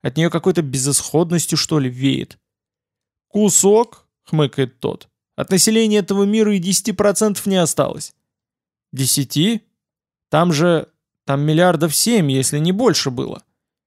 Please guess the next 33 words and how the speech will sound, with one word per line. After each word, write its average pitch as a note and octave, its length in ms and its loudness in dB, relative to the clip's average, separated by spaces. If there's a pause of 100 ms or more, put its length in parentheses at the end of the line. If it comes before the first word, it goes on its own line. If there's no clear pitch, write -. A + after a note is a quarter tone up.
(280)
«Почти C#3+ 400 0
восемь. E3+ 480 0 (500)
И F3 120 0
да, E3 280 4
их D3+ 220 2
мир D#3+ 220 2
был D3 180 2
разрушен. C#3 580 -2 (160)
Полностью. C#3+ 640 -4 (180)
Мы F3 160 0
так C#3 180 0
считаем. - 460 -4 (840)
Те, C#4 200 0
кто A#3 240 2
выжил, F#3 480 2
сильно F#3+ 340 0
откатились E3 640 0
назад C#3+ 360 0
в - 40 -2
своём C#3 320 0
развитии. B2+ 640 -4 (400)
Не D#3+ 160 0
дикари, F#3 380 2
конечно, F3+ 440 -2
но D3+ 140 -2
никаких D#3 420 -4
высоких D3+ 400 -2
технологий. C#3+ 720 -6 (120)
Практически». - 720 -6 (1080)
Посылаю D3 480 2
Тоду F3+ 320 0
вопросительный C#3+ 640 -2
взгляд. C3 460 -4